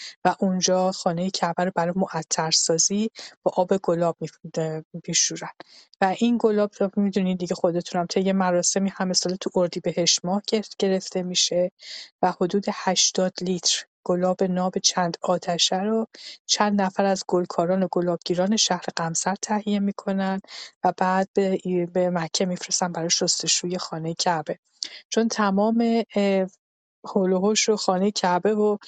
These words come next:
داخلش و بیرونش و پرده و همه اینها رو گفت، گفتم شاید چندان بیراه هم نباشه که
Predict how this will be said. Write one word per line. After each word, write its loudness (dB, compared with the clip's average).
داخلش 2
و 4
بیرونش 0
و 4
پرده 0
و 2
همه 0
اینها 0
رو 2
گفت، 0
گفتم 2
شاید 4
چندان 2
بیراه 2
هم 0
نباشه 2
که -4